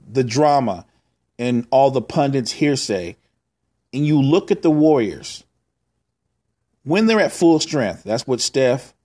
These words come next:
Klay, Draymond, and K D on the floor with Iggy, obviously, and Sean, Sean Livingston, they're still the favorites to win the finals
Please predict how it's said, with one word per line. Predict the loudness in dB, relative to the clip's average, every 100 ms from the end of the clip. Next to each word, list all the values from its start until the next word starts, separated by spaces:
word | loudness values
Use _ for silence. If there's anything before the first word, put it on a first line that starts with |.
| _ -10
Klay, | -2 0 2 0 -2
Draymond, | -4 -2 0 0 -2 -2 -6 -10 _ _ _ _ _ _
and | -14 -6
K | 0 0
D | 0 0 0 -2 -8 -6
on | -2 -2
the | -2
floor | 0 2 4 2 -2 -10
with | -4 -4 -4
Iggy, | -4 -4 -2 -2 -2 -4
obviously, | -2 0 0 -2 0 -2
and | 0
Sean, | 0 0 0 -2 -10 -10
Sean | -4 0 2
Livingston, | 0 0 -2 -4 -6 -8 _ _ _ _ _ _ _ _ _ _ _ _ _ -4
they're | -2 -2
still | -4 2 2
the | 2
favorites | -4 0 0 0 -4 -8
to | -4
win | -2 0 0 0
the |
finals | -2 -2 -2 -2 -12 -16